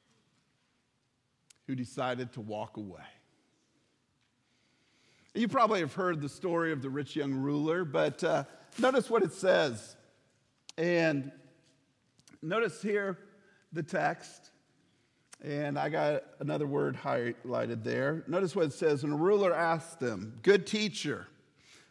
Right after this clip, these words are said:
what must I do to inherit eternal life?" And Jesus said to him, "Why do you call me good? No one is good but God alone." First of all, he had his theology messed up. He thought he was a good person, which again, many in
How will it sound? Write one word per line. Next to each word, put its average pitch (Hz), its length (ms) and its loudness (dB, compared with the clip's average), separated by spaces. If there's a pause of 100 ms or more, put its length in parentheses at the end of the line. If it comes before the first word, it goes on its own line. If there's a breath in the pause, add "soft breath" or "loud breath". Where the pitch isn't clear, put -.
what 160 200 8
must 214 240 0
I 180 120 4
do 156 240 2
to 147 100 -2
inherit 131 460 -2
eternal 117 340 -6
life?" 120 560 -10 (540 soft breath)
And 151 120 0
Jesus 208 400 -2
said 247 200 0
to 214 100 0
him, 156 240 0
"Why 160 160 -4
do 220 80 -4
you 269 80 -2
call 202 320 0
me 220 140 0
good? 165 280 2
No 156 160 2
one 240 220 -2
is 185 140 -6
good 143 400 0
but 139 100 -2
God 117 240 -2
alone." 120 460 -4
First 220 240 -4
of 170 40 -10
all, 160 120 4
he 160 100 2
had 180 140 2
his 165 120 -6
theology 165 760 2
messed 160 340 -4
up. 175 220 4 (260 loud breath)
He 247 180 2
thought 185 280 2
he 175 140 -2
was 160 160 0
a 131 40 -6
good 135 240 -2
person, 139 460 -4 (220)
which 151 240 -2
again, 151 340 -2
many 190 280 0
in 175 260 -4